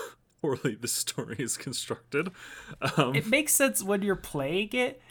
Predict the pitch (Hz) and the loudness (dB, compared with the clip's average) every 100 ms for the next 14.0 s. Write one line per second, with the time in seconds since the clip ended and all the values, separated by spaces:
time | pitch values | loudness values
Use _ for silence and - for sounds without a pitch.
0 | - 190 175 196 185 185 - 269 269 262 | -4 -2 2 0 2 0 4 6 6 6
1 | 277 185 226 214 180 190 202 247 - - | 4 4 2 0 0 0 0 0 -2 0
2 | 185 156 143 135 156 151 175 202 220 262 | 2 2 0 -2 -2 0 0 -2 -2 -2
3 | - - 135 110 110 - _ 156 180 190 | -4 -4 -4 -4 -8 -14 _ 2 4 6
4 | 185 160 - 151 170 - 226 - 190 180 | 4 2 -4 2 2 2 -2 0 0 -2
5 | 156 170 170 160 147 147 139 131 135 156 | -4 -2 -2 0 0 0 -2 -2 -2 -2
6 | 156 151 143 131 117 127 165 - 190 202 | -2 -4 -6 -4 -4 -2 -2 0 2 2
7 | 208 147 131 147 131 117 - - - - | 0 -2 -4 -2 -4 -4 -2 2 2 2
8 | - - - 117 - _ - - _ _ | -6 -8 2 2 2 _ -16 -16 _ _
9 | _ - 233 233 202 160 - 110 104 104 | _ 0 0 2 0 0 0 -4 -4 -8
10 | 104 - - _ _ _ _ _ _ _ | -10 -16 -20 _ _ _ _ _ _ _
11 | _ _ _ _ - 214 160 92 - - | _ _ _ _ -4 0 0 -2 -8 -18
12 | - - _ - - - - 151 - 135 | -20 -20 _ -20 -20 -20 -10 -2 0 2
13 | 123 160 113 104 - 170 175 101 101 95 | 2 4 4 2 0 0 -2 -4 -6 -12